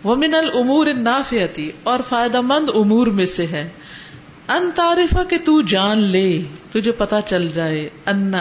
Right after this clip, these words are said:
اذیت الناس، کہ لوگوں کا اذیت دینا، ستانا، تکلیف پہنچانا، لکا، تیرے لیے، وخصوصاً فی الاقوال السیئات، خاص طور پر بری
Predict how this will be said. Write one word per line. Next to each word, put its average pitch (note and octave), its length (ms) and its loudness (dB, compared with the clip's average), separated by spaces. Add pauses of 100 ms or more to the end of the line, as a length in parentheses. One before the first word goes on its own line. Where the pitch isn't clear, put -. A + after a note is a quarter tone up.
اذیت C4 600 0
الناس، G#3+ 640 -2 (540)
کہ A3+ 140 0
لوگوں A3 460 2
کا C4+ 220 -2
اذیت F#3+ 580 0
دینا، E3 320 2 (440)
ستانا، F3 640 -2 (680)
تکلیف G3+ 420 -2
پہنچانا، F3 600 -2 (1600)
لکا، A#3 400 0
تیرے F#3+ 280 2
لیے، D#3 260 -4 (1900)
وخصوصاً F#4+ 720 0 (180)
فی C#4 60 2
الاقوال A#3 640 0
السیئات، F3 760 0 (580)
خاص D#4+ 460 0
طور C#4+ 220 2
پر C#4+ 260 -2 (100)
بری A3 240 0